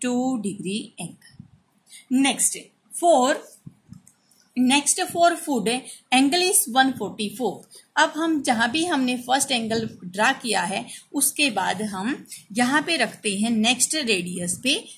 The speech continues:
जो हमने next radius लिया अब यहाँ पे प्रोट्रैक्टर रखा जाएगा।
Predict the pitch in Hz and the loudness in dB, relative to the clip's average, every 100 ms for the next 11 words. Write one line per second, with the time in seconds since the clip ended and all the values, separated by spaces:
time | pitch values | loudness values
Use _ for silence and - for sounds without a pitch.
0 | - 254 254 254 254 240 254 - 277 262 | -8 -4 0 0 2 2 0 0 0 0
1 | 269 262 254 262 285 247 208 202 262 254 | 0 -2 -2 -2 -2 0 -2 -2 -4 -4
2 | 254 254 254 254 254 262 240 247 247 277 | -4 -6 -6 -8 -6 -4 -2 -2 -2 -4